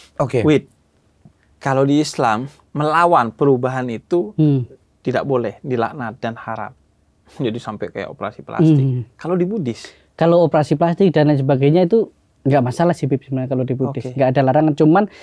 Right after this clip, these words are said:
Speaker 3: kita harus menyadari bahwa suatu saat kita akan mengalami perubahan. Kalau kita nggak menerima, disitulah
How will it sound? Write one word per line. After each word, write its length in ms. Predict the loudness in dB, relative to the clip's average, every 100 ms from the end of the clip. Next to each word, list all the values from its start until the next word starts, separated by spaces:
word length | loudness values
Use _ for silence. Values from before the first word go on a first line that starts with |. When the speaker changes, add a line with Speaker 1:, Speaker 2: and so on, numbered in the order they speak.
| -20
Speaker 3:
kita 240 | -2 0 4
harus 220 | 2 2
menyadari 500 | 2 4 4 4 4 4
bahwa 360 | 2 0 0
suatu 320 | 0 0 0
saat 320 | -2 -2 -4 -4 _
kita 300 | -4 0 -2
akan 220 | -2 0
mengalami 460 | 2 2 2 2 0
perubahan. 560 | 0 -2 -2 -6 -8 -12 _ _ _
Kalau 180 | 0 0
kita 220 | 2 2 2
nggak 220 | 2 2
menerima, 640 | 0 0 0 0 0 -4 -10 _ _
disitulah 500 | -2 2 2 2 0